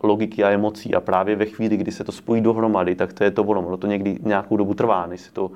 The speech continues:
u těch rozhodnutí, zvlášť obtížných, spojí dohromady. Ale je to, ty emoce mají, eh, lidi, kteří mají vyšší emoční inteligenci, si lépe dokážou představit,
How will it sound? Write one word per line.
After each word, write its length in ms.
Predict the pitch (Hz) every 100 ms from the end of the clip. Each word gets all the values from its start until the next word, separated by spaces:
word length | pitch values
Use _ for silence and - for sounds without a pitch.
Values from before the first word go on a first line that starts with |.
| -
u 100 | 101
těch 160 | 101
rozhodnutí, 520 | - 98 98 95 95 95
zvlášť 260 | 92 92
obtížných, 540 | - - 107 95 90 -
spojí 260 | - 101
dohromady. 460 | 104 104 95 85 90 - - - - - - - - _ _ _ _
Ale 220 | 110 107 113
je 100 | 117
to, 340 | 139 135 131 - - _ -
ty 120 | 113
emoce 280 | 113 123 139
mají, 340 | 135 131 120 - - _ _
eh, 920 | - - - - _ _ _ _ - 117
lidi, 180 | 127 156
kteří 380 | - 139 143
mají 260 | 117 113 120
vyšší 380 | 101 113 - 131
emoční 360 | 120 127 131
inteligenci, 680 | 107 95 90 92 90 - 101
si 300 | - - 104 -
lépe 500 | 113 107 104 120 123
dokážou 360 | 127 123 123 131
představit, 800 | 135 95 - 92 87 87 113 -